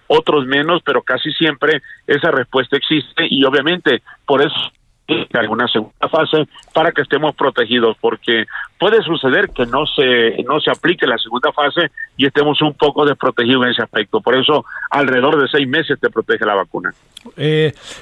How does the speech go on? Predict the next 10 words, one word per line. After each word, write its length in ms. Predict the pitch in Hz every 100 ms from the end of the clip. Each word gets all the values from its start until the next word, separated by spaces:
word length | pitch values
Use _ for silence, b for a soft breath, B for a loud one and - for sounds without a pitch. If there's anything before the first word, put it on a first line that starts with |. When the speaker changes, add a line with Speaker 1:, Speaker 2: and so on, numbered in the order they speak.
| B -
Speaker 2:
¿qué 120 | 175
le 100 | 175
pasará 560 | 151 131 143 156 160 -
al, 320 | 156 127 127 -
a 140 | 165
este 320 | 175 - 165
mundo 400 | 147 170 165 151
en 120 | 131 117
seis 260 | 156 131
meses? 480 | 143 143 143 -